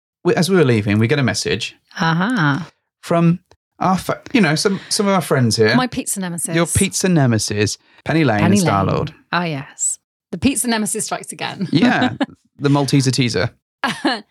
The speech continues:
Speaker 2: Now, I have made some amends with Penny Lane
Speaker 1: Okay.
Speaker 2: i-, at our last intimate meet.
Speaker 1: Oh, really?
Speaker 2: Where we all had the chance to kind of,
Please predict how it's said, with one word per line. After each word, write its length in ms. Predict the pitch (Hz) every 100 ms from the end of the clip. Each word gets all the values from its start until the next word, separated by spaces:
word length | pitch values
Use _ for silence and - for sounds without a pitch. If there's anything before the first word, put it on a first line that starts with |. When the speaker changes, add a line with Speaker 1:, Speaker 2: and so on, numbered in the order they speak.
| _
Speaker 2:
Now, 160 | 247 254
I 440 | 247 330 392 392 - _ -
have 260 | - 202
made 260 | 202 190 170
some 500 | - 175 160 160 151 _ -
amends 540 | 175 160 180 - - -
with 440 | - - - - _
Penny 180 | 220 156
Lane 280 | 165 214 302 -
Speaker 1:
Okay. 480 | 151 185 107 104 151 _ _ _ -
Speaker 2:
i-, 100 | 214
at 140 | 208 190
our 160 | 175
last 460 | 170 165 - - - _ -
intimate 320 | 180 - 151
meet. 300 | 175 - - _
Speaker 1:
Oh, 100 | 147
really? 380 | 160 123 101 113 - _ _
Speaker 2:
Where 160 | - 196
we 120 | 185
all 120 | 180
had 160 | 180 202
the 60 | -
chance 340 | - 180 170
to 100 | - 170
kind 200 | 196
of, 120 | 165